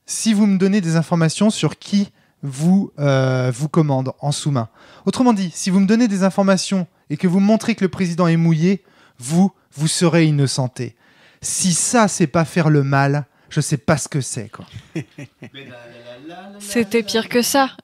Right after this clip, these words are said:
Speaker 2: euh, parce
Speaker 1: Alice.
Speaker 2: que, euh, celle qu'on voulait viser, nous, ça se trouve, il y avait, enfin, elle avait pas du tout cette influence-là et il aurait tout à fait pu, euh,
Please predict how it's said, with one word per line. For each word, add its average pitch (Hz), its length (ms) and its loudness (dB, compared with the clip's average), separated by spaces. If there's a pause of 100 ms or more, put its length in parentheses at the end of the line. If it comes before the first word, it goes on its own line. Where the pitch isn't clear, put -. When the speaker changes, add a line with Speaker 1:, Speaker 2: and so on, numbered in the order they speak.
Speaker 2:
euh, 208 300 2
parce 202 200 -2
Speaker 1:
Alice. 147 100 0
Speaker 2:
que, 214 100 2
euh, 202 380 2
celle 233 340 -2
qu'on 208 160 -4
voulait 202 360 -4
viser, 196 520 -4
nous, 196 360 -4 (640)
ça 185 260 -8
se - 120 -8
trouve, 214 500 -2 (540)
il 180 100 -14
y 165 80 -8
avait, 170 260 -8 (180)
enfin, 156 380 -10
elle 175 160 -4
avait 170 220 -4
pas 202 320 -6
du 185 140 -10
tout 202 140 -12
cette 185 220 -8
influence-là 180 800 -6
et 165 80 -8
il 165 120 -6
aurait 165 160 -10
tout - 180 -16
à 180 80 -8
fait 185 160 -12
pu, - 220 -14
euh, 170 420 -6